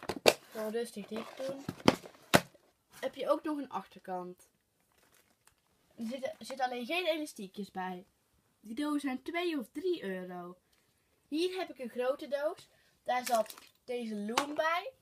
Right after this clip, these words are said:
En zo'n haaknaald. Die haaknaald. Zitten, ehm, daar zitten ook al een heleboel elastiekjes in. Zoals je ziet had ik ook bedeltjes.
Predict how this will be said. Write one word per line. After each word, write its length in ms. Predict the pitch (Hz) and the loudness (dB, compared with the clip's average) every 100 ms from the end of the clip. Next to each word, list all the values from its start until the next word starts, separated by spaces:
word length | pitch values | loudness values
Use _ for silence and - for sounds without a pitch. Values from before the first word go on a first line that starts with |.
| _ _ _ _ _ _ _ | _ _ _ _ _ _ _
En 340 | 311 359 381 392 - _ _ _ | 0 2 0 -8 -16 _ _ _
zo'n 340 | 226 262 254 233 | -8 0 0 0
haaknaald. 960 | 208 185 185 - 190 180 175 - - - - - - - - - - - - - _ _ _ _ _ _ | -4 -6 -8 -10 -8 -6 -8 -10 -20 -10 -8 -8 0 4 4 4 -20 -20 -20 -20 _ _ _ _ _ _
Die 200 | - 214 | -8 -4
haaknaald. 640 | 185 - 190 180 170 175 - _ _ _ _ _ _ _ | -4 -8 -12 -10 -10 -14 -20 _ _ _ _ _ _ _
Zitten, 420 | 269 - 294 - | -8 -2 -2 -2
ehm, 680 | - 233 220 220 214 202 185 180 _ - - - - - - - _ - - - - - | 0 0 0 -2 -4 -4 -8 -14 _ -8 -6 -2 0 -2 -4 -20 _ 6 6 8 6 8
daar 160 | 247 247 | 6 6
zitten 320 | 285 254 226 | 2 8 8
ook 140 | 226 | 10
al 120 | 220 | 2
een 100 | 202 | 2
heleboel 420 | 220 311 302 277 208 | 2 2 2 4 4
elastiekjes 600 | 196 - 226 233 277 262 | 2 -2 -10 -6 -6 -2
in. 280 | 277 330 392 _ _ _ _ _ _ _ - - | 0 0 -4 _ _ _ _ _ _ _ -8 -8
Zoals 240 | 220 233 226 | 0 0 0
je 80 | |
ziet 140 | 254 277 | -2 4
had 140 | 233 | 4
ik 120 | 214 | 4
ook 200 | 214 190 | 0 0
bedeltjes. 880 | - 202 220 247 - 294 311 392 - | 0 2 2 0 0 0 0 0 -6